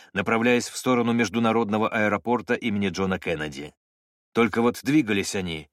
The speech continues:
не в аэропорт. Чего вокруг до него в избытке, так это достаточно недорогих отелей. Многие из них находятся в районе под названием Джамейка,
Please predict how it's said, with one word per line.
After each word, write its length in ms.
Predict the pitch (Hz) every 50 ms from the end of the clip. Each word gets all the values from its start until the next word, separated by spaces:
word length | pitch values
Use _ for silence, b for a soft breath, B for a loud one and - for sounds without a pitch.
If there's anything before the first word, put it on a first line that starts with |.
| _ - -
не 180 | 117 143 143
в 80 | 127 123
аэропорт. 560 | 123 120 113 117 110 - - 71 67 - _ _ _ _ B B B B B B B
Чего 280 | - - 135 147 156 151
вокруг 340 | 147 131 - 143 143 127
до 80 | 110 143
него 260 | 143 143 131 139 139
в 120 | 127 135 127
избытке, 680 | 113 120 135 165 156 - - - 92 80 78 - b b b b
так 160 | - 104 98
это 160 | 139 - 127
достаточно 540 | 117 135 127 - - 139 135 131 - - 143
недорогих 560 | 135 139 135 120 131 123 127 117 127 127 - -
отелей. 640 | - 180 - - 117 101 - 73 71 67 - - _ _ _ _ _ _ _ _ -
Многие 540 | 85 110 139 156 165 151 131 156 156 123
из 200 | 110 160 143 -
них 220 | 147 160 151 - -
находятся 460 | 120 117 - 131 120 120 - - 117
в 80 | 107 117
районе 360 | 120 117 117 123 120 120 110
под 140 | - 120 101
названием 560 | 117 113 104 110 117 113 113 113 113 110 95
Джамейка, 760 | 110 120 117 117 120 107 85 76 71 - - 80 69 -